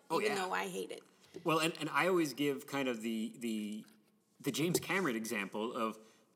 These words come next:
Speaker 1: the guy who has directed the two most successful financial films of all time, and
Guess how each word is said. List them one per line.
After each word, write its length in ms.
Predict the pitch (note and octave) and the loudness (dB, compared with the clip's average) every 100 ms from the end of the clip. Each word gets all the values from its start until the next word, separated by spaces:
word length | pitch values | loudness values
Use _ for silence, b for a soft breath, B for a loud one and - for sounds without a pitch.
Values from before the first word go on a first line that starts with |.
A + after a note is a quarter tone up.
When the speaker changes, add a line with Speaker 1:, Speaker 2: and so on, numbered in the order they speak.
| _ | _
Speaker 1:
the 80 | C3+ | 0
guy 320 | A#2 B2+ D3+ | 4 4 2
who 140 | C3+ C#3 | 0 0
has 140 | A2+ | 0
directed 420 | A#2+ B2 B2 A#2+ | 0 0 0 -4
the 60 | G#2+ | -4
two 220 | - C3 | -4 -4
most 280 | A2+ A2+ - | 0 -2 -2
successful 540 | A#2 - B2 - A#2 | -6 -4 -4 -4 -4
financial 460 | G#2+ A2+ A2 A2+ A2 | -2 -2 -2 -2 -4
films 300 | - A#2+ A2 | -4 -4 -4
of 80 | A2 | -4
all 120 | G2 | -4
time, 520 | - E3 C#3+ G#2 A2+ - b b b b | 0 2 2 0 -4 -10 b b b b
and 120 | B2 | -8